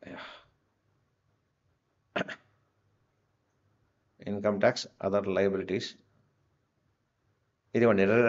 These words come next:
revenue from operations. Revenue from operations. గుర్తుందా? మనం, ఆ, పేజ్ నెంబర్ టూ సెవెంటీ వన్లో చూసాం. ఇక్కడ పే-, ఆ,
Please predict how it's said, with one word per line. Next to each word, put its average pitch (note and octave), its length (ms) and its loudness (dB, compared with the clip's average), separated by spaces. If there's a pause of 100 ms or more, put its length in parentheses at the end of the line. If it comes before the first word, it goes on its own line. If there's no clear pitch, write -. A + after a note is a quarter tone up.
revenue D#3+ 400 8
from D#3 140 6 (120)
operations. A#2+ 500 6 (1040)
Revenue D#3+ 360 8
from D#3 200 6
operations. A#2+ 500 4
గుర్తుందా? D#3+ 340 4
మనం, D3+ 280 6
ఆ, C3+ 80 12 (300)
పేజ్ D#3+ 180 6
నెంబర్ D#3+ 240 6
టూ D3+ 80 0
సెవెంటీ D3 340 2
వన్లో C#3+ 320 6
చూసాం. C#3 320 4
ఇక్కడ C#3 260 4
పే-, B2+ 200 6 (400)
ఆ, B2 80 6